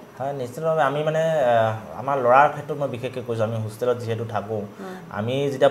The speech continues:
Speaker 1: পঢ়ি থাকোঁ, আমাৰ যদি, এ, চ-, আমাৰ বন্ধুসকলৰ মাজত কোনোবা এজনে যদি কিবা এটা নোৱাৰা হয়,
Speaker 2: উম, উম।
Speaker 1: তেতিয়া ঢাকি দিয়া আমাৰ ছিষ্টেমটো নাছিলে।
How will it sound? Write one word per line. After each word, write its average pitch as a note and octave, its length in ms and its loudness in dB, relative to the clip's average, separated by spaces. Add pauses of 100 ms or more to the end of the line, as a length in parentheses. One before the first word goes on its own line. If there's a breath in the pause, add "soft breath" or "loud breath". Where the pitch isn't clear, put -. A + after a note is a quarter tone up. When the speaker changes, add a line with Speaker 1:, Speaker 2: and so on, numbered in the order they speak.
Speaker 1:
পঢ়ি B2+ 160 2
থাকোঁ, C#3 260 2
আমাৰ B2 280 4
যদি, C3+ 220 0
এ, A2 260 4
চ-, G2+ 120 -6
আমাৰ G#2 380 2
বন্ধুসকলৰ B2 540 2
মাজত B2+ 260 0
কোনোবা A#2+ 220 0
এজনে B2+ 180 0
যদি B2+ 100 -6
কিবা A#2+ 240 2
এটা B2 140 6
নোৱাৰা A2 440 6
হয়, A#2 200 4
Speaker 2:
উম, G2 60 -4
উম। - 260 -8
Speaker 1:
তেতিয়া C#3+ 200 4
ঢাকি C#3+ 360 -4
দিয়া D#3 160 8
আমাৰ D#3 160 6
ছিষ্টেমটো C#3+ 380 -4
নাছিলে। A2+ 400 -2